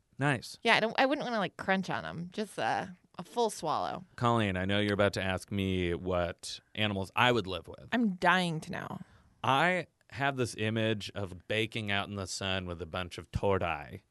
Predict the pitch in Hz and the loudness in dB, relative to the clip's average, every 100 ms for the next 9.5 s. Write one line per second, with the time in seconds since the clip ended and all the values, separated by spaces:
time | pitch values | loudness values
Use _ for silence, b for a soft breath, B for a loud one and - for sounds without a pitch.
0 | - 330 539 622 277 226 262 392 392 311 | 8 12 12 12 12 10 10 10 8 8
1 | 214 113 110 92 - - 247 330 349 269 | 10 10 10 8 6 10 10 10 6 4
2 | 254 - 254 269 202 123 226 247 120 117 | 6 8 6 4 2 2 0 2 6 8
3 | - - 90 - 98 110 104 80 113 117 | 8 4 -2 -4 0 2 2 4 4 4
4 | 117 107 - 110 113 98 123 127 123 113 | 4 0 -4 -2 0 0 0 0 2 0
5 | 95 110 95 98 95 92 85 - 104 90 | 2 0 0 2 2 0 -2 2 2 2
6 | 82 - - _ - 226 285 - - - | -2 -10 -12 _ -4 2 4 4 -2 -4
7 | 220 107 101 98 95 90 214 247 320 - | 2 4 4 4 2 2 4 4 4 0
8 | - - 107 110 107 - 92 104 90 82 | -8 -6 2 4 4 2 -4 -4 -2 -2
9 | - - 107 107 | -6 -4 0 0